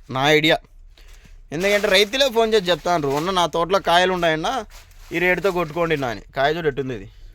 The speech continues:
నాకన్నా అందంగా ఉంది. "ఈయన అబ్బాయి నా కొడుకు ఈ కాయ జంపు లేదంటాడు."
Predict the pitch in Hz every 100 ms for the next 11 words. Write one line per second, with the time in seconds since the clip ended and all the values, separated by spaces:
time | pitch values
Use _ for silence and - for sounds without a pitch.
0 | - 127 139 151 151 127 113 92 92 -
1 | - - - - - - - - - -
2 | - - - - - - - - 131 131
3 | 120 139 151 143 139 139 147 156 - 151
4 | 147 143 139 135 123 113 107